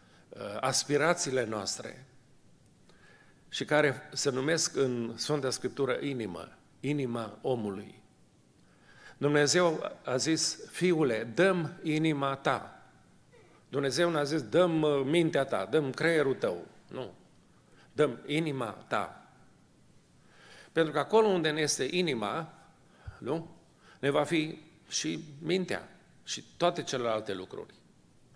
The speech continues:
În pilda fiului risipitor este așa de interesant. Ăsta era acasă la taică-so, dar avea inima în lume.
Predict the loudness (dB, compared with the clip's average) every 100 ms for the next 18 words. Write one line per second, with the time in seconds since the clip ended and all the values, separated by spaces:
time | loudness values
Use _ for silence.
0 | -20 -20 -20 -20 -20 -20 -20 -20 -20 -20
1 | -20 -20 -6 0 2 0 2 4 6 6
2 | 6 2 2 4 4 2 -2 -4 2 4
3 | 4 0 -8 -10 -6 -4 -4 -2 0 0
4 | 0 -2 -2 0 -2 -4 -12 -20 -20 -20
5 | -20 -20 -20 -20 -8 0 2 4 4 2
6 | 4 2 4 2 2 2 2 0 -2 0
7 | 0 0 2 2 2 2 2 2 4 4
8 | 2 -4 -10